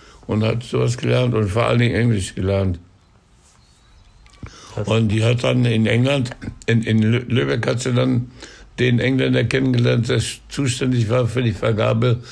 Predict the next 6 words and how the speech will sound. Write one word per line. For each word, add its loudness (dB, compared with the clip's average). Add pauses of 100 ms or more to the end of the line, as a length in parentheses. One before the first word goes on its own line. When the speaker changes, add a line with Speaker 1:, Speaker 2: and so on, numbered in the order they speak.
(180)
Speaker 1:
von 0
Wohnungen 2
an -2
englische 0
Subjekte. -4 (120)
Speaker 2:
Mhm. -6